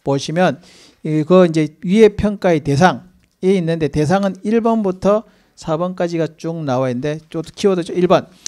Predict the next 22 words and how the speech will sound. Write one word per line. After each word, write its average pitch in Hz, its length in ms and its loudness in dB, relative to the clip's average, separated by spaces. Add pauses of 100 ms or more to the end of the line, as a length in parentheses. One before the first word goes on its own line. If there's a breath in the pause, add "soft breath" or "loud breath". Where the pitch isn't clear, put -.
(340 loud breath)
국제식품규격위원회 202 1900 -2
등 160 220 -4
밑줄 185 400 -6
국제기구 208 1000 0
또는 160 240 -4
외국 143 480 -4
정부가 190 840 -2 (460 soft breath)
뭐 113 120 -4
한 113 160 -6
것입니까? 95 420 -10
요걸 135 280 -2
정한 156 340 -4
것이겠죠. 135 460 -6
국제기구 185 840 -2
또는 156 220 -6
외국 127 320 -4
정부. 117 260 -6
요걸 151 240 -2
밑줄로 151 460 -6 (320 soft breath)
쳐놓고 170 560 -6 (320 loud breath)
봐두시고요. 104 640 -4 (380 soft breath)
그다음에 160 440 0